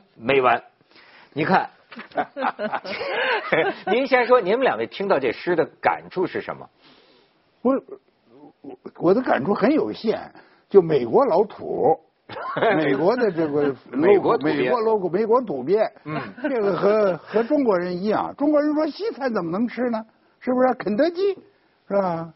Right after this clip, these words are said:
Speaker 2: 这个麦当劳，是吧？顶多叫上披萨，那就是西餐嘛。这个西餐有什么好吃的？你这不是一个中国老土吗？
Speaker 1: 哎。
Speaker 2: 那他那说：“哎呦，中国这还了得嘛？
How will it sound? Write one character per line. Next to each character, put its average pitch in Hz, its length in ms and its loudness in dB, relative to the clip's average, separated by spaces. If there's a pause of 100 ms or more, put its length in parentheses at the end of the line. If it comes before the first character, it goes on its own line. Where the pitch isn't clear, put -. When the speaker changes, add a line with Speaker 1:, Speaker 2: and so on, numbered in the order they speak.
(140)
Speaker 2:
这 262 80 0
个 233 440 2
麦 277 160 6
当 302 180 2
劳， 311 300 2 (840)
是 196 40 -12
吧？ 190 380 -2
顶 202 220 0
多 359 160 4
叫 349 140 2
上 302 180 2
披 330 220 -2
萨， 233 180 0
那 262 120 0
就 247 160 0
是 202 80 -2
西 240 220 -4
餐 208 200 0
嘛。 185 200 -2
这 403 100 6
个 415 80 4
西 311 160 -4
餐 302 140 0
有 233 100 -2
什 214 80 -4
么 214 120 -2
好 170 160 2
吃 175 220 -4
的？ 160 140 -6 (180)
你 170 120 -2
这 165 100 2
不 160 200 2
是 170 80 4
一 165 40 2
个 165 80 4
中 196 200 -2
国 156 100 4
老 139 160 2
土 107 140 -8 (160)
吗？ 85 180 -10 (280)
Speaker 1:
哎。 113 300 4
Speaker 2:
那 240 180 2
他 302 300 2
那 269 200 2
说 240 100 2 (120)
：“哎 311 60 0
呦， 320 300 4
中 403 180 4
国 262 160 0
这 277 120 2
还 254 120 -4
了 165 280 2
得 185 120 0
嘛？ 156 300 2